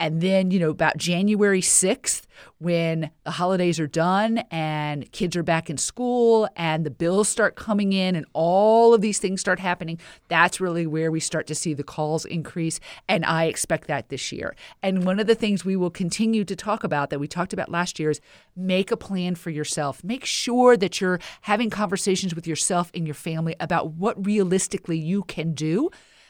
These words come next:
Um, you know, many families, you talked, Steve, about losing somebody. I think that that is really pervasive right now. Um, you know, we certainly have seen that our First Lady has cancer. It seems like we're hearing more about cancer diagnoses. Uh, so more and more folks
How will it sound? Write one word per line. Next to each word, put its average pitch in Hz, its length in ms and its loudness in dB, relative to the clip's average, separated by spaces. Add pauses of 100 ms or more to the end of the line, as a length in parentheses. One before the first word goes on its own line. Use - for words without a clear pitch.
(120)
Um, 180 260 0
you 202 140 0
know, 175 60 -2
many 196 240 2
families, 233 560 0
you 196 80 -2
talked, 254 320 -4
Steve, 220 400 -2
about 165 320 0
losing 170 440 0
somebody. 139 600 -4
I 175 220 2
think 233 220 -4
that 175 120 -2
that 170 180 2
is 165 160 0
really 170 460 -2
pervasive 160 640 -4
right 156 180 -2
now. 143 320 -6 (340)
Um, 151 420 -2
you 165 100 -4
know, 147 80 0
we 147 80 -2
certainly 202 360 -2
have 165 120 -2
seen 185 220 0
that 156 200 -2
our 147 120 -4
First - 340 -6
Lady 175 380 -2
has 190 220 -2
cancer. 185 520 -2 (260)
It 156 120 -8
seems 180 260 -2
like 160 180 -4
we're 160 100 -6
hearing 208 540 0
more 208 400 2
about 156 280 -4
cancer 190 380 -4
diagnoses. 180 880 0
Uh, 156 160 -4
so 185 180 -2
more 214 460 4
and 220 180 -2
more 208 160 0
folks 220 400 0